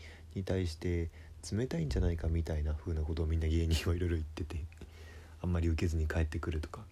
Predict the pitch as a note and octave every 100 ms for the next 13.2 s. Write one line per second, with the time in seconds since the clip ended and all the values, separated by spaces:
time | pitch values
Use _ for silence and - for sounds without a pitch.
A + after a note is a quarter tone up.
0 | - - - - - - F2 D#2+ F2 D#2+
1 | E2+ E2 D#2+ - - - - D#2+ D#2+ -
2 | - - - - - - - A#2+ - B2+
3 | G2 E2 D#2+ D#2 E2+ D#2+ D#2+ D#2 - F2+
4 | - - - - - - - - - -
5 | E2 D#2 D#2 D2+ D#2 D#2 E2+ F#3 - -
6 | - - E2+ D#2+ D2+ D#2+ F2 - D3+ C3+
7 | F2+ D#2+ F#2 F2+ E2 F2 - F#2 F2 F2+
8 | C3+ F#2+ E2 D#2 E2 D#2 D#2 D2+ - D2+
9 | - - D#2 C#2+ - - - - - -
10 | - - - - - E2 D#2 D#2+ D2+ D2+
11 | D2+ - - - - - D#2+ D2 D2+ -
12 | - - - - - - - - F2 F#2+
13 | A2 E2+